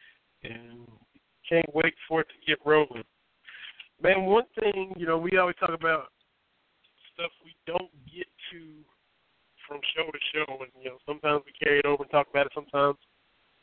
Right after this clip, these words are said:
just one of those, ah, didn't get to it. Hadn't talked about it at all, and, you know, he, it's already kinda gotten more quiet than I thought it would have been.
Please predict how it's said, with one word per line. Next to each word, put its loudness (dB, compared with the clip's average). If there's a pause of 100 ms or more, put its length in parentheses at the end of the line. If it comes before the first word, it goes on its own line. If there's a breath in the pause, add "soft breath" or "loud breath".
just -2
one 2
of -2
those, 2 (100)
ah, 6 (1200)
didn't -12
get -18 (100)
to 2
it. 4 (800)
Hadn't 2
talked 0 (100)
about 2
it 0
at -6
all, -2
and, -20
you -18
know, -6
he, -20 (1400)
it's -20 (120)
already 2
kinda 4
gotten 2 (600)
more 0
quiet 4
than -8
I -2
thought 2
it -8
would -16
have -20
been. -4